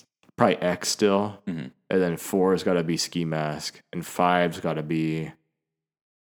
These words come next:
Speaker 1: Polo G or Trippie Redd. I don't know. It's a tough one between
Speaker 2: Mm-hmm.
Speaker 1: those two.
Speaker 2: Right.
Speaker 1: Probably, hmm, probably Trippie five.
Speaker 2: Yeah. I'm
Speaker 1: Yeah.
Speaker 2: surprised you didn't say Landon Cube.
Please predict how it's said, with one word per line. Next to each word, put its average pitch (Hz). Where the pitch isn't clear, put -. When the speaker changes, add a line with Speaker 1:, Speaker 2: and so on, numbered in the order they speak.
Speaker 1:
Polo 95
G 85
or 80
Trippie 85
Redd. 80
I 80
don't 80
know. 71
It's -
a -
tough 69
one 73
between 78
Speaker 2:
Mm-hmm. 76
Speaker 1:
those 71
two. 71
Speaker 2:
Right. 73
Speaker 1:
Probably, 92
hmm, 82
probably 117
Trippie 76
five. 71
Speaker 2:
Yeah. 67
I'm 85
Speaker 1:
Yeah. -
Speaker 2:
surprised 82
you 69
didn't 64
say 71
Landon 73
Cube. 85